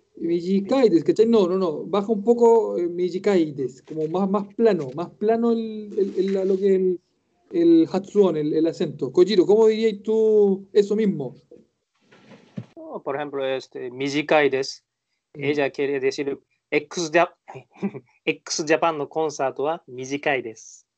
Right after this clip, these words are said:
Speaker 2: Sí,
Speaker 1: Claro.
Speaker 2: así.
Speaker 1: Más, más
Speaker 2: Así.
Speaker 1: neu-, más neutral, es como más neutro el mijikai desu. Mijikai desu, ¿cachai? No, no es como con,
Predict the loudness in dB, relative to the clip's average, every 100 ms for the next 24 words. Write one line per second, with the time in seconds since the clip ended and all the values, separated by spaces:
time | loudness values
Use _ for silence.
0 | _ _ -16 -16 -16 -18 -16 -18 _ _
1 | _ _ _ _ _ _ _ -12 -6 -2
2 | -2 0 0 2 0 0 -2 -4 2 2
3 | 2 -4 -4 2 2 2 -4 -2 -2 -4
4 | -2 0 -2 -6 0 2 2 0 -6 -6
5 | -6 -8 -4 -2 2 2 2 -2 -6 0
6 | 0 2 0 -2 -6 -4 -2 -2 -2 -4
7 | -4 -8